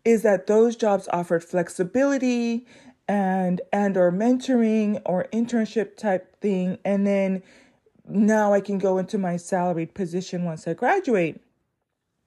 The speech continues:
Um, so, but that, with that being said, you know, sometimes we kind of do complain about, well, you being at McDonald's, and I've heard several stories of this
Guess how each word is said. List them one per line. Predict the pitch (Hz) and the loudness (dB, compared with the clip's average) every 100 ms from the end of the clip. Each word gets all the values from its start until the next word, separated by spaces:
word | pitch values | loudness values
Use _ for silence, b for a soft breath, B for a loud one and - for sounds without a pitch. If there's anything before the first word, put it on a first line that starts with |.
| _ b b b b b - | _ b b b b b 0
Um, | 240 240 226 202 190 180 180 _ _ _ _ _ _ b b b | 4 6 6 4 2 -4 -8 _ _ _ _ _ _ b b b
so, | - 269 | 2 4
but | 262 254 | 4 4
that, | 269 294 - | 0 -2 -2
with | 247 247 | -2 -2
that | 247 269 269 | -4 -4 -4
being | 254 220 | -4 -2
said, | 196 - 254 294 226 185 196 - b b b b | -4 -4 0 2 2 0 -4 -12 b b b b
you | 220 233 | -2 2
know, | 226 214 | 2 2
sometimes | 208 254 262 262 254 247 226 | 0 -2 -2 0 -2 -2 -4
we | 202 220 226 214 202 - - | -8 -6 -6 -6 -10 -14 -16
kind | - 240 233 | -4 -2 -2
of | 220 - | -4 -6
do | 233 | -6
complain | 233 226 208 226 233 220 | -2 -4 -2 0 2 0
about, | 170 196 190 180 165 - b b b b b | 0 2 2 2 -2 -6 b b b b b
well, | 208 226 208 196 175 | 2 6 6 4 0
you | 202 240 | 0 0
being | 196 233 226 | 2 2 2
at | 202 | 0
McDonald's, | 202 180 208 208 196 185 | -2 0 0 2 0 0
and | 202 | 0
I've | 269 | 0
heard | 269 277 196 | 0 -2 -2
several | - - - 226 226 226 220 185 | -8 -10 -8 -6 -6 -2 0 -2
stories | - - 196 180 170 170 | -4 0 2 2 0 -2
of | 156 | -2
this | 165 160 151 | 0 0 -2